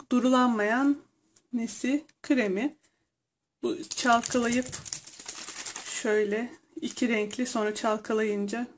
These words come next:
tek renk olan ve hiç kullanmadığım ürünü. Bunları, e, işte bunu da başka bir şeyini kullanmıştım, rengini, sarı rengini kullanmıştım.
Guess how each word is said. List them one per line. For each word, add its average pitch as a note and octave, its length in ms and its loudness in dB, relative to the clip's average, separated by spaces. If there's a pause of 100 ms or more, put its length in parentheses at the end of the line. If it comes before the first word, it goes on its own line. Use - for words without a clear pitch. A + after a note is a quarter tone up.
(520)
tek G#3 260 -4
renk G#3 240 0
olan G#3 400 0 (520)
ve G#3+ 200 -2
hiç A#3 180 0
kullanmadığım A3+ 840 2 (140)
ürünü. G3+ 600 0 (1300)
Bunları, D4 320 12
e, E4 160 8
işte A#3 520 8
bunu B3 460 2
da A#3+ 180 2
başka B3 380 0
bir C4 80 0
şeyini B3+ 380 2
kullanmıştım, B3+ 760 0
rengini, G3 320 2
sarı A3+ 300 -2
rengini A#3+ 340 0
kullanmıştım. A3 640 2